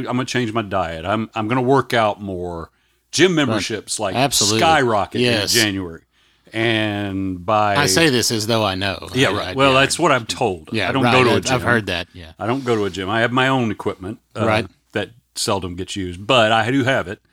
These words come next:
Speaker 2: I've got some
Speaker 1: Uh,
Speaker 2: clothes hangers, too.
Speaker 1: <clears throat> Yeah,
Speaker 2: Yeah, yeah.
Speaker 1: yeah. Treadmills are great
Speaker 2: Right.
Speaker 1: places to store things.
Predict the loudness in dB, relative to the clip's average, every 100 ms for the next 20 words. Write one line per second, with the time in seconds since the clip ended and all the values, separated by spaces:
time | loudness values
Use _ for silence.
0 | -4 -2 0 0 2 2 2 2 2 0
1 | -2 -2 0 0 -2 -2 0 0 -2 -8
2 | -4 -2 -4 -2 -2 0 -6 -6 -14 -14
3 | -10 -2 -2 -2 -2 -2 -2 -6 -8 -6
4 | -2 -2 -2 -10